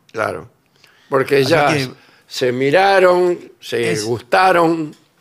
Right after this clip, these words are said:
Speaker 2: Esa, no, el gusto lo dejan para
Speaker 1: Lo deja. La bacteria es sencilla.
Speaker 2: No pierden tiempo en
Speaker 1: Eh,
Speaker 2: eso.
Speaker 1: el ser humano es, digamos,
Speaker 2: Sí, es
Speaker 1: el,
Speaker 2: pretencioso.
Speaker 1: el, el más pretencioso, que,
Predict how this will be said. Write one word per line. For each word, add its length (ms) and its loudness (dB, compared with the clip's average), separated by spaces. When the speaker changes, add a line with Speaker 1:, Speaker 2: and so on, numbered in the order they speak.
Speaker 2:
Esa, 420 -4
no, 260 0
el 200 -2
gusto 320 -2
lo 100 0
dejan 300 -4
para 320 -2
Speaker 1:
Lo 200 2
deja. 240 2
La 120 2
bacteria 420 2
es 60 -2
sencilla. 480 -6
Speaker 2:
No 160 2
pierden 400 0
tiempo 480 0
en 80 -2
Speaker 1:
Eh, 120 -6
Speaker 2:
eso. 140 -14
Speaker 1:
el 220 -2
ser 220 0
humano 580 0
es, 380 -10
digamos, 480 -2
Speaker 2:
Sí, 500 0
es 120 -2
Speaker 1:
el, 100 -4
Speaker 2:
pretencioso. 1080 -4
Speaker 1:
el, 120 -8
el 140 -8
más 360 -8
pretencioso, 1400 -2
que, 520 -4